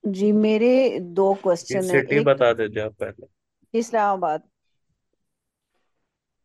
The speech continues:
Speaker 1: एक तो, अ, मेरी जो है ना, वो काफ़ी सारे अलामास को मैंने सुना है, शिया अलामास को,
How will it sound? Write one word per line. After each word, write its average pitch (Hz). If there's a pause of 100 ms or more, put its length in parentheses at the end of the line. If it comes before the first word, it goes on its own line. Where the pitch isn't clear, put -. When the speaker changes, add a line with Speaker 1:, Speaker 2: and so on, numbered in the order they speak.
(1500)
Speaker 1:
एक 226
तो, 277
अ, 196
मेरी 208
जो 214
है 196
ना, 190
वो 185
काफ़ी 233
सारे 196
अलामास 185
को 196
मैंने 175
सुना 170
है, 175
शिया 175
अलामास 165
को, 170